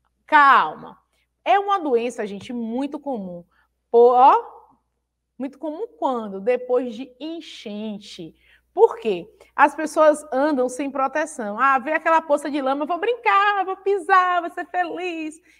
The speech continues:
E aí, pois é, na rua tem muito rato,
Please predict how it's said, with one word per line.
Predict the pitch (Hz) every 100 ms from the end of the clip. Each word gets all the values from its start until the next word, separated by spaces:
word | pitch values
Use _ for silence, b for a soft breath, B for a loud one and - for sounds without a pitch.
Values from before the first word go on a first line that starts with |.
| _
E | 285
aí, | 311 277 285 330 320 - _ _
pois | 262 285 202
é, | 196
na | 247 302
rua | 311 - 262 294 247
tem | 285
muito | 269 226 220 254 294 285 240
rato, | - - 190 196 180 - _ -